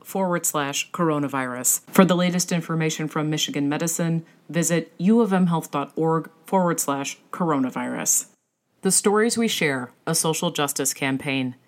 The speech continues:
The United Asian American Medical Student Association unveils a social media campaign designed to amplify diverse voices in support of diversity,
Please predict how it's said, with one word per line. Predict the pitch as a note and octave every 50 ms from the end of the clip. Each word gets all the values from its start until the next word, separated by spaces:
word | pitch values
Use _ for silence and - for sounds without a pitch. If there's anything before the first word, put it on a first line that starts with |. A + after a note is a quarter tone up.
| _ _ _ _ _ _ -
The | G3
United | G3+ G3 G3 G3+ G3 G3+ G#3 A3+ G#3+
Asian | - - F#3 G3 E3+ E3+ F#3
American | F3+ F3 E3 D#3+ D#3 D#3 - E3 D#3+
Medical | D#3 D#3 D#3 D#3 - E3
Student | D#3+ - - E3 D#3 C#3+ D3
Association | D3 C#3 - D3+ D3 C#3+ - D3 D3 D3 C#3+ - D#3 D3 C3
unveils | - D#3 F3+ G3 F#3+ F#3 F3+ F3+ F#3 F3+ -
a | - E3
social | - - E3 D#3+ - F#3
media | F3 E3+ D#3+ D#3 D3+ D3+ D3
campaign | D3 - D3+ C#3+ C#3+ - D#3 D3 C#3+ C#3+ C3+
designed | - - - E3 D#3+ D#3+ D#3+
to | - - - -
amplify | E3 D#3 - F3+ E3+ E3+ E3 D#3
diverse | D3 D#3 D3 C3+ D3+ D#3+ F3 -
voices | - - F3+ F3 E3+ E3+ - C#3+ C3+ C3 -
in | - A#2+ D3+
support | - - E3 - - E3 D#3 D#3
of | D3+ D3
diversity, | - D3 C3 D3+ D3+ D#3 D3+ - F3+ F3+ F#3+ F#3+ G3 G3